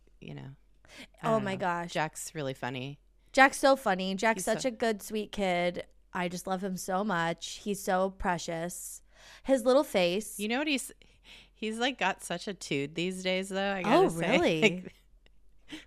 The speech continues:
Speaker 1: he was, like, not listening. Like, he was ha-, it's just Christmas weekend was, like, very, you know, it's just so intense for kids. Like, it's
Speaker 2: Yeah.
Speaker 1: just, like,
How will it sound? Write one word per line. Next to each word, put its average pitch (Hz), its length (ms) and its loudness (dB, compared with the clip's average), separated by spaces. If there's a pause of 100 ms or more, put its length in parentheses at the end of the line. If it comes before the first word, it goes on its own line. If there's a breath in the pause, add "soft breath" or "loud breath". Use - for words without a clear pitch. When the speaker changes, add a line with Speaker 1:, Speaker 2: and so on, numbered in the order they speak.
(680 loud breath)
Speaker 1:
he 240 120 -6
was, 262 120 -2
like, 262 220 0
not 165 340 0
listening. 143 680 -6
Like, 135 220 -6 (100)
he 160 180 -6
was 156 140 -10
ha-, 170 120 0 (120)
it's - 240 -4
just - 280 -4 (540)
Christmas 233 800 -4
weekend 151 480 -2
was, 143 180 -6
like, 131 480 -4
very, 143 760 0
you 180 160 -2
know, 135 180 -2
it's 156 160 -4
just 196 180 -6
so 214 180 2
intense 151 440 -4
for 98 120 -8
kids. 82 360 -6
Like, 131 120 -6
it's 214 80 0
Speaker 2:
Yeah. 170 140 0
Speaker 1:
just, - 220 -8
like, 143 220 -4